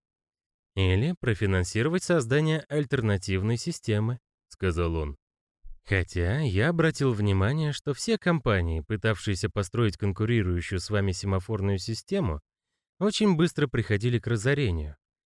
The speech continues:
зачастую при весьма печальных обстоятельствах. Падение с вершины башен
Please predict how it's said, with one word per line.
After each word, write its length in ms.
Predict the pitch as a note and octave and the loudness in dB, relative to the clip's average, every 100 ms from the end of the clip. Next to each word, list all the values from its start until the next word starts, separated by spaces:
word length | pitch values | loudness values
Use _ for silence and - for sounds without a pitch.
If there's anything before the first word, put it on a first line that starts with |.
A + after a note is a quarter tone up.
| _ - | _ -2
зачастую 680 | A2 - G2+ - F2 G2 | -2 0 -2 -2 -2 -2
при 160 | B2 A#2 | 0 0
весьма 360 | F#2 F#2 C3 F3 | 0 -2 -2 -2
печальных 600 | E3+ - C3 B2+ C#3 B2+ | -4 -4 0 0 0 -4
обстоятельствах. 840 | B2 - C3 G#2 E2 C#2+ - D2+ D2 _ _ _ _ _ - - - | -8 -6 -2 -2 -2 -8 -12 -12 -12 _ _ _ _ _ -20 -18 -2
Падение 480 | F2 G2+ E3 G2+ | 0 2 2 2
с 120 | E2+ F2+ | 0 -4
вершины 420 | F2 - F2+ E2+ | -4 -2 0 0
башен 560 | D#2 F2+ - C#3+ D3 | -2 -6 -6 -6 -6